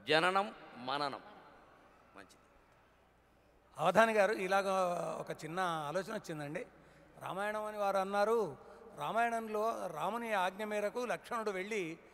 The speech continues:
Speaker 2: శూర్పణఖ ముక్కు చెవులు పట్టుకుంటాడండి. పట్టుకునే వరకు "ఏ సీమ సరసమో ఇది" అంటుందండి ఆమె.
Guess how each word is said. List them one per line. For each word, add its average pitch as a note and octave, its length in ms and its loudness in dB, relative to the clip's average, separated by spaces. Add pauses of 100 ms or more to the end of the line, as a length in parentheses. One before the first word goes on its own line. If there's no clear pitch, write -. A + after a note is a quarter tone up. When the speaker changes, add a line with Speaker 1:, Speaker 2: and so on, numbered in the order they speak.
(180)
Speaker 2:
శూర్పణఖ A#3+ 400 0
ముక్కు G3+ 320 -2
చెవులు A3 160 4
పట్టుకుంటాడండి. D#3+ 640 -2 (680)
పట్టుకునే A3+ 320 -2
వరకు A3+ 160 0
"ఏ G3 220 0
సీమ C#4+ 300 2
సరసమో C4 600 2
ఇది" A#3 260 -2
అంటుందండి G3 520 -4
ఆమె. D3+ 200 -8